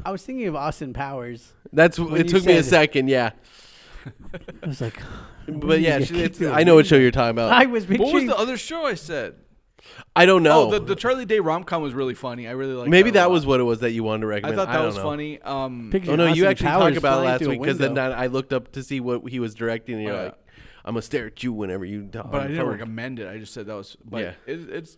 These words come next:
Speaker 3: it's really funny. You should watch it.
Speaker 2: No, there was a show,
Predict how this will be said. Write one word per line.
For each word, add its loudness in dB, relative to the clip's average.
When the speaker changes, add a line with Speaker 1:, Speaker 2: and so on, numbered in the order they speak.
Speaker 3:
it's -12
really -8
funny. -14
You -16
should -16
watch -14
it. -4
Speaker 2:
No, 4
there 4
was 2
a -4
show, 2